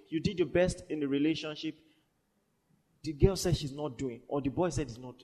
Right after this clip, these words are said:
there's nothing you can do. I hate to break, burst the bubble, but the person you're dating right now, if they choose not to do again, there's nothing you can do.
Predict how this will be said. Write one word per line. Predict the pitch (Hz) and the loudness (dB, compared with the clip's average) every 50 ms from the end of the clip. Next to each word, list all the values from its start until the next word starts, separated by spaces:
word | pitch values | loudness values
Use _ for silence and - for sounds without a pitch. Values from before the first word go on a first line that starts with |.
| _ _ _ - 539 554 539 - - - | _ _ _ -4 -4 -4 -4 -6 -6 -4
there's | 339 339 381 | -2 2 4
nothing | 466 427 392 339 | 4 4 6 4
you | 370 | 6
can | 339 | 6
do. | 440 403 - - - - - - - - _ _ _ _ _ _ _ _ _ _ _ _ _ _ _ _ _ _ _ _ _ _ _ _ _ _ _ _ _ _ _ _ _ - 415 453 392 349 330 320 - - - _ _ _ _ _ _ _ _ _ _ _ _ _ _ _ | 6 6 6 0 -8 -16 -18 -20 -20 -20 _ _ _ _ _ _ _ _ _ _ _ _ _ _ _ _ _ _ _ _ _ _ _ _ _ _ _ _ _ _ _ _ _ -8 -6 -6 -6 -6 -8 -10 -12 -18 -20 _ _ _ _ _ _ _ _ _ _ _ _ _ _ _
I | - 175 | 4 4
hate | 208 254 247 | 6 4 2
to | 226 | 2
break, | 185 147 175 220 - - 170 - | 2 4 4 2 2 0 0 2
burst | 214 233 240 226 | 2 2 2 0
the | 202 170 | -4 0
bubble, | - 180 165 139 127 120 - - - - - _ _ | 0 0 0 0 -4 -8 -10 -14 -20 -20 -20 _ _
but | - 185 147 | -2 0 0
the | 190 185 | 0 -2
person | - - 254 269 - 277 262 | 0 -2 0 0 -2 -2 0
you're | 220 185 | -2 0
dating | 135 170 185 180 - 185 185 | 2 0 0 0 -2 -4 -2
right | 151 131 131 127 | -2 -2 -2 -4
now, | 120 113 110 117 - - _ _ _ _ | -6 -8 -8 -10 -12 -18 _ _ _ _
if | 170 175 151 | -6 -2 2
they | 165 180 175 | 2 2 2
choose | - - 233 247 240 202 | 0 -8 -12 -12 -12 -8
not | 196 196 190 185 | -8 -8 -8 -8
to | - 143 | -10 -6
do | 135 185 180 | 2 2 2
again, | 143 117 123 113 113 127 120 - - - - | 4 2 -2 -8 -10 -12 -16 -20 -16 -12 -10
there's | - 147 | -8 -4
nothing | 156 170 165 190 190 180 | -4 -4 -2 -2 -2 -2
you | 175 | 0
can | 170 208 220 226 | 0 0 -2 -2
do. | 240 220 | -6 -10